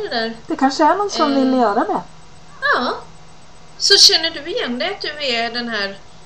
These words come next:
Speaker 1: du inte kände, alltså att du kände dig förfördelad i, eh, oavsett om det var bonusfamilj eller kärnfamilj, och kände dig som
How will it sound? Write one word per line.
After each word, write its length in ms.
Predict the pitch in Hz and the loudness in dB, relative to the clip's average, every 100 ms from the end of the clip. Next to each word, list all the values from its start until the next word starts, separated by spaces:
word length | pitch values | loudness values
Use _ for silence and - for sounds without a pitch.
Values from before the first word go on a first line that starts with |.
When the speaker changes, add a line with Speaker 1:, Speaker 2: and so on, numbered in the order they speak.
| - - - | -18 -16 -10
Speaker 1:
du 140 | 254 | -8
inte 200 | 262 226 | -6 -2
kände, 320 | - 220 202 | -2 -2 -6
alltså 180 | 254 269 | -4 -4
att 80 | 247 | -6
du 100 | 233 | -4
kände 220 | - 214 | -4 -4
dig 100 | 208 | -6
förfördelad 840 | 202 240 190 202 190 190 190 190 | -6 -6 -8 -10 -10 -8 -8 -8
i, 420 | - 202 190 185 180 170 175 98 143 | -10 -10 -10 -10 -10 -10 -10 -12 -10
eh, 60 | 220 | -8
oavsett 380 | 220 233 302 262 | -6 -4 -6 -8
om 120 | 240 | -10
det 60 | |
var 120 | 226 226 | -10 -10
bonusfamilj 680 | 233 202 196 208 247 302 302 | -10 -6 -6 -6 -10 -10 -10
eller 260 | 285 277 269 254 - - | -8 -8 -10 -14 -18 -14
kärnfamilj, 880 | - - 247 202 180 180 175 185 208 - - - - - | -6 -4 -4 -8 -10 -10 -12 -12 -16 -18 -20 -20 -18 -6
och 100 | 226 | -2
kände 240 | 247 214 | 0 -2
dig 120 | 196 | -4
som 400 | 196 202 185 190 | -2 -4 -8 -12